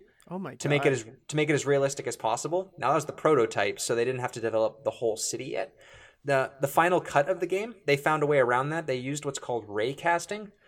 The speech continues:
Speaker 2: which is, which was the solution to automatically map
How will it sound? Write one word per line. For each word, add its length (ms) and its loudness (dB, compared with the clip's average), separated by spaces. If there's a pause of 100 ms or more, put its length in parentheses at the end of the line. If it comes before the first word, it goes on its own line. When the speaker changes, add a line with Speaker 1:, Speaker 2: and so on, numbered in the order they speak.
(160)
Speaker 2:
which 200 -2
is, 280 0
which 240 -2
was 120 -2
the 60 -8
solution 460 -2
to 100 -4
automatically 500 2
map 300 -2